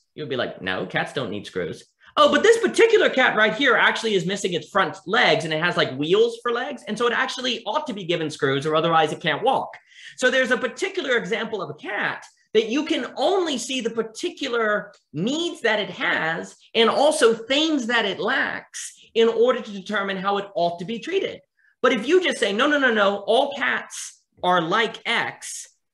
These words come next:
well, one, this cat doesn't fit into your category, so you kick it out and you get rid of it. And two, you start to conform all cats to your idea of what the cat is. So what David Hume is saying is that isness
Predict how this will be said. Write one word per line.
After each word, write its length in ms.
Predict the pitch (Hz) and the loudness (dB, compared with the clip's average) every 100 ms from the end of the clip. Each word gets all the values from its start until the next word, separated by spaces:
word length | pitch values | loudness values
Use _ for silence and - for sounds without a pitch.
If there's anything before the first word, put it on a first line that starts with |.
| _ | _
well, 220 | 220 214 | -4 -2
one, 220 | 175 320 269 | 0 0 2
this 160 | 294 | -2
cat 240 | - 247 202 | -2 -4 -4
doesn't 240 | 202 190 | -2 0
fit 120 | 240 | 0
into 160 | 202 185 | 0 0
your 100 | 147 | 2
category, 460 | 240 247 135 117 | 2 2 0 -2
so 140 | 143 160 | -2 -4
you 140 | 175 | -6
kick 200 | - 226 | -2 -2
it 60 | 135 | 2
out 380 | 220 143 113 - | 4 4 0 -4
and 100 | 156 | -4
you 80 | |
get 160 | 160 127 | -2 0
rid 140 | 233 | 0
of 80 | 165 | -2
it. 180 | 98 139 - - - - | -4 -12 -14 -20 -16 -4
And 120 | 220 | -2
two, 180 | 220 359 | 2 2
you 140 | 269 | 0
start 240 | - 226 233 | -2 -4 -4
to 40 | |
conform 720 | - 208 - 269 269 226 190 175 | -6 -8 -6 -4 -2 0 -2 -2
all 280 | 214 240 240 | -4 -4 -6
cats 460 | - 170 131 - - | -8 -10 -10 -12 -12
to 80 | 180 | -4
your 260 | 175 180 | -2 -2
idea 480 | 240 240 392 185 - - - | -2 2 2 2 -6 -14 -8
of 100 | 165 | -2
what 160 | 151 151 | 0 -2
the 40 | |
cat 240 | - 113 - | -4 -4 -4
is. 220 | - - - - | -12 -18 -20 -8
So 160 | - 277 | 2 2
what 180 | 277 | 4
David 220 | 349 370 277 | 2 2 2
Hume 180 | 285 | 2
is 180 | 226 175 | 2 0
saying 440 | - 381 254 160 156 | 2 2 4 0 -2
is 140 | 175 | 0
that 220 | 196 180 311 | 0 -2 2
isness 680 | 359 233 156 151 - - | 2 4 -2 -2 -8 -16